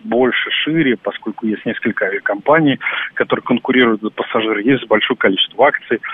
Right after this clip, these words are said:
И в этой связи, возможно, будет так, что авиаперелёт будет стоить и дешевле, и быстрее. И вот здесь вопрос заключается в том, что В С М должны проходить не там,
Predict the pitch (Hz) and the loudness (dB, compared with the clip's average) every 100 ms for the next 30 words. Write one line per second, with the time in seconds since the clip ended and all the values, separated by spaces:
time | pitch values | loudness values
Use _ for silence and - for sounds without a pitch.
0 | - - 120 147 - 110 - 101 117 175 | -12 -2 2 4 2 -2 -2 -2 2 2
1 | 139 107 113 143 143 117 113 104 - 127 | 4 4 4 4 4 2 0 -2 0 0
2 | - - 104 101 113 104 - 101 98 127 | 0 -4 -2 2 2 0 0 2 4 2
3 | 110 101 - - 107 - 180 190 147 - | 0 -10 -6 -2 -2 0 0 2 2 4
4 | 143 127 123 127 143 - - 104 95 - | 4 4 2 2 0 0 0 0 0 -2
5 | - - 120 123 139 - 120 113 156 139 | -10 -4 0 2 2 2 0 2 2 2
6 | 117 113 - 110 113 - 143 143 117 107 | 0 -2 -2 -2 -4 -4 -4 -2 -2 0
7 | 123 127 127 135 110 107 110 - - _ | 0 2 4 4 2 2 0 -2 -12 _
8 | 117 - 123 123 110 117 113 107 156 175 | -2 2 2 0 -2 -2 -2 2 4 4